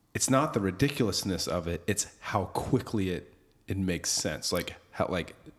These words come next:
we personify the Toyota Corporation. We, we can personify inanimate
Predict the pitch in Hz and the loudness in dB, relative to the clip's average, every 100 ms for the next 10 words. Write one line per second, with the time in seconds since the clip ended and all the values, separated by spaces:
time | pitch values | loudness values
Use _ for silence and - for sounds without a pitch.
0 | _ - 104 - 95 - 110 101 - 95 | _ 0 2 2 0 2 2 0 0 0
1 | 82 80 - 92 90 82 - 85 - 71 | 0 -2 0 2 2 0 -2 -2 -2 -4
2 | 80 - 85 82 - - - - 104 - | -4 -4 -4 -4 -10 -20 -16 -4 -2 -2
3 | 85 80 - - - 117 113 110 98 - | -4 -4 -2 0 0 2 2 0 -2 -2
4 | 90 85 85 85 95 95 87 85 | 0 0 -2 -2 -2 0 0 -2